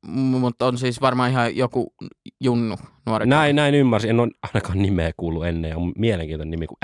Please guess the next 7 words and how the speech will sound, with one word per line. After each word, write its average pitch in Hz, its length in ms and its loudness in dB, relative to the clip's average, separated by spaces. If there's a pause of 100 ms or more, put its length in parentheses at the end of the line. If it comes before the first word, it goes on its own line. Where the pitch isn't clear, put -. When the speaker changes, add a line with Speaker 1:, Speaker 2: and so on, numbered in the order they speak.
Speaker 2:
F-, - 200 -20 (880)
F - 160 -14
Eetu, 101 340 2
eli 85 140 -4
Feetu. 87 760 -4 (880)
Speaker 1:
Noniin. 117 220 -2 (400)
Öö, 143 300 4